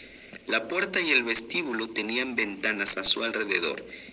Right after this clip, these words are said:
y medían veinticinco metros de largo por doce metros y medio de ancho. En su derredor había unos vestíbulos de doce metros y medio de largo por doce metros y medio de ancho. Su vestíbulo daba hacia el atrio exterior,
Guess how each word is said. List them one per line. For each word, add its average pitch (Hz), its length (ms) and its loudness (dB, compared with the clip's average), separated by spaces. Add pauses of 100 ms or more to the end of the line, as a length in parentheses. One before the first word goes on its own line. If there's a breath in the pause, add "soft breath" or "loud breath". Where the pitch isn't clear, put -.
(100)
y 107 120 -2
medían 117 500 -2
veinticinco 117 760 2
metros 110 400 -2
de - 100 0
largo 143 460 0 (440 loud breath)
por 95 240 -6
doce 113 320 4
metros 101 420 0
y - 40 -8
medio 98 300 -4
de 82 180 0
ancho. 65 300 -2 (800)
En 104 140 0
su 107 180 4
derredor 98 600 -2 (380 loud breath)
había 185 340 0
unos 160 300 -2
vestíbulos 117 640 2
de 95 120 -4
doce 131 360 2
metros 101 440 2
y 87 40 -8
medio 87 300 -2
de 82 100 -4
largo 110 480 0 (300 loud breath)
por 98 220 -8
doce 131 300 6
metros 104 440 2
y 80 60 -8
medio 85 280 0
de 95 140 0
ancho. 123 380 0 (600 loud breath)
Su 113 220 0
vestíbulo 123 640 2
daba 110 300 0
hacia 87 240 6
el 98 100 0
atrio 101 260 -2
exterior, 92 640 0